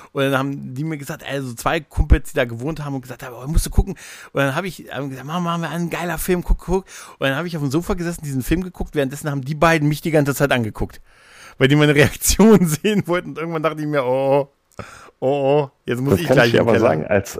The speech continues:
Speaker 2: als, als Vater kenn ich das Phänomen, weil ganz oft, wenn ich meinen Kindern irgendwas zeige
Speaker 1: Mhm.
Speaker 2: und ich dann schon weiß, was kommt, dann schaue ich auch mal die an und denk,
Speaker 1: Ja,
Speaker 2: ach, wie
Speaker 1: ja.
Speaker 2: reagieren sie jetzt? Wie reagieren sie
Speaker 1: Mhm.
Speaker 2: jetzt gleich?
Speaker 1: Eingeschlafen. Das ist
Speaker 2: Ja,
Speaker 1: dann hart,
Speaker 2: genau
Speaker 1: ne?
Speaker 2: so, genau so, genau so.
Speaker 1: Ja,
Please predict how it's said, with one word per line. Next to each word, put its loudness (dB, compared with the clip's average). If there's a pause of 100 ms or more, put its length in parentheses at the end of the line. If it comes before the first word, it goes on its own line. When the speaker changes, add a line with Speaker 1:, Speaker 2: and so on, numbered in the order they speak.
(100)
Speaker 2:
als, -6
als 2
Vater 2
kenn 0
ich -6
das 2
Phänomen, 4
weil 4
ganz -2
oft, 2
wenn 4
ich -4
meinen 4
Kindern 2
irgendwas 2
zeige 2 (300)
Speaker 1:
Mhm. -2
Speaker 2:
und -6
ich -4
dann 4
schon 4
weiß, 4
was 2
kommt, -6
dann -14
schaue 0
ich -4
auch 0
mal 4
die 4
an 2
und 0
denk, 2
Speaker 1:
Ja, 0
Speaker 2:
ach, 0
wie 6
Speaker 1:
ja. 4
Speaker 2:
reagieren 2
sie 0
jetzt? -4
Wie 6
reagieren 2
sie 0
Speaker 1:
Mhm. 2
Speaker 2:
jetzt -2
gleich? -2 (600)
Speaker 1:
Eingeschlafen. -4 (720)
Das 0
ist 8
Speaker 2:
Ja, 4
Speaker 1:
dann -2
hart, 0
Speaker 2:
genau 2
Speaker 1:
ne? 0
Speaker 2:
so, 0 (120)
genau -2
so, 2
genau 2
so. 0
Speaker 1:
Ja, -10